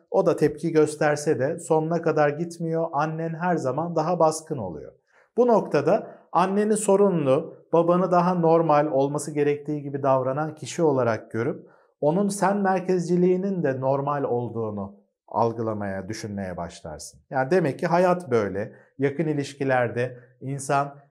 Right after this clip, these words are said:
kendinden ödün vermeli, karşı tarafı memnun etmeli, o zaman daha stabil, hani sıkıntısız bir ortam olur gibi aslında hayatla ilgili bazı şeyleri öğrenirsin. Sonuçta bu gibi kalıpları öğrendiğinde o anda anne babanın ilişkisinde işe yarıyor gibi dışarıdan bakıldığında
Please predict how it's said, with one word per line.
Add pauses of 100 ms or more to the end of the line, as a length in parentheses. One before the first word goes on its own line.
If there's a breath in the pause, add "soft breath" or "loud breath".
(100)
kendinden
ödün
vermeli,
karşı
tarafı
memnun
etmeli,
o
zaman
daha
stabil, (500)
hani
sıkıntısız
bir
ortam
olur (260)
gibi (400 loud breath)
aslında
hayatla
ilgili
bazı
şeyleri
öğrenirsin. (300)
Sonuçta
bu
gibi
kalıpları
öğrendiğinde
o
anda
anne
babanın
ilişkisinde
işe
yarıyor
gibi
dışarıdan
bakıldığında